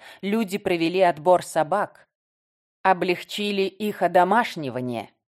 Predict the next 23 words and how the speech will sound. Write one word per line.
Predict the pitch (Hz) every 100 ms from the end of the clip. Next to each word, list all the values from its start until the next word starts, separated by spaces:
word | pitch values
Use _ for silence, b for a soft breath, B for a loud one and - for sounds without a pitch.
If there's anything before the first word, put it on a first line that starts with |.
| _ _ _ _ -
Теперь | 180 - 175 156
собаки | 170 160 175 170
не | 170 170
могут | 196 202 160
жить | 143 175 139
в |
дикой | 143 190 185 151
природе | 156 156 269 170 127 - B B
и | 190
обречены | 180 180 180 - 175 180
на | 170
сожительство | 170 156 147 143 151 - 220 247
с | -
человеком. | - 247 240 123 - 107 98 _ _ _ _ _ _ _ _ _ _ _
Под | 180
аккомпанемент | 180 196 190 185 175 170 175 185 180 -
новой | 180 185 180 160 160
неблагозвучной | 165 160 165 156 156 151 156 147 - 156
трели | 156 208 240 247 120 131
Пифагор | - 151 165 165 254
приводит | 240 196 175 190 180 180
выразительный | 160 151 147 160 - 170 160 151
пример. | 156 135 110 -